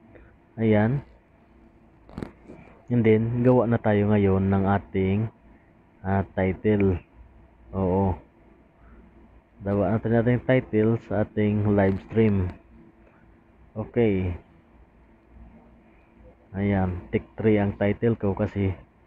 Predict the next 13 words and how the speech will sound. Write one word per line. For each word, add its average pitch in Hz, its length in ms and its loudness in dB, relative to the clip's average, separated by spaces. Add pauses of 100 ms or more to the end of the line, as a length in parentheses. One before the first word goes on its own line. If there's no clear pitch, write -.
(640)
ah, 98 80 -2
TikTok 104 560 -6
kasi 104 160 -6
pang 98 240 -6
TikTok - 400 -6
ko 101 80 -4
ng 98 160 0
live 98 320 0
stream 101 320 -4
to - 80 -8
ngayong 95 320 -2
araw. 90 280 0 (920)
Ayan. 95 480 -2